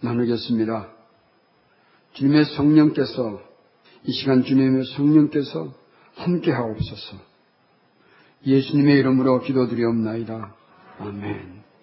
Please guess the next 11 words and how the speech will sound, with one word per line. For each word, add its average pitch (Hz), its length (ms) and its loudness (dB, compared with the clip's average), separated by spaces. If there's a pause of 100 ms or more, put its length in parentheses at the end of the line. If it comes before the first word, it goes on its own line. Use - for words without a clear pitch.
(1300)
마태복음 151 520 2
오 147 240 6
장 160 220 4
십일 160 420 -4
절과 156 360 0
십이 143 300 -8
절에서 135 520 -4 (280)
산상팔복을 156 1400 0 (220)
총정리했습니다. 127 1300 0 (140)
제목은 151 520 4 (560)
산상팔복, 151 1400 0